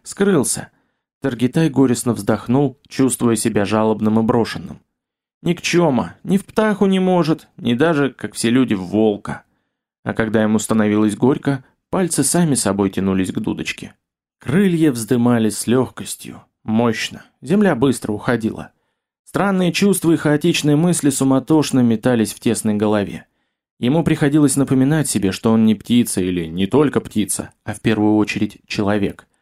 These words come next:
И не просто человек, а волхв, а это лучшие из людей. Правда, так говорят сами волхвы, но ведь говорят не зря.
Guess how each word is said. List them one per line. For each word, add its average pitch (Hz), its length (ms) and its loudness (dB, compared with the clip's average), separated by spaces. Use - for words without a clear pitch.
И 123 80 -4
не 127 100 0
просто 120 380 0
человек, 101 440 -4
а 95 60 0
волхв, 107 420 0
а 95 160 -4
это 95 220 -2
лучшие 104 540 2
из 87 120 -2
людей. 95 400 -2
Правда, 156 300 -2
так 151 220 -2
говорят 135 320 0
сами 139 220 0
волхвы, 139 500 2
но 92 240 2
ведь 92 220 -4
говорят 120 400 0
не 147 140 4
зря. 170 360 2